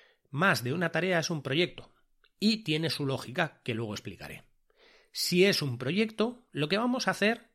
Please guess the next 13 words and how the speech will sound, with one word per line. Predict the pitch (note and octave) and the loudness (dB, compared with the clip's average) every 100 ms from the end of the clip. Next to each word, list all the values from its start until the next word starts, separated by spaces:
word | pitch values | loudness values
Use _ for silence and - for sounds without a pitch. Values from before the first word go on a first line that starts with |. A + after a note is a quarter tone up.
| - | -2
es, | F3+ G#3+ - _ _ _ _ | 0 0 -6 _ _ _ _
en | D3+ F#3+ | -2 0
una | C4 C#3+ | 0 0
lista | C3+ D#3+ C3+ - G#2+ | 0 -2 -4 -6 -2
de | A3+ | -2
proyectos, | B3 C3 D3 F#3 - F3 D3 | -2 -2 -2 -2 -4 -4 -2
vamos | F#3+ G#3+ | -4 -2
a | D#3+ | -2
apuntar | C#3+ C#3 E3+ F3 _ | -2 0 -2 -2 _
ese | F3 - D#3+ | -6 -4 -4
objetivo | - A#2+ A2 D#3 D#3 | -6 -10 -6 -4 -4
como | G#2 G2 | -8 -10
proyecto. | F#2+ F#2 - - | -10 -10 -12 -14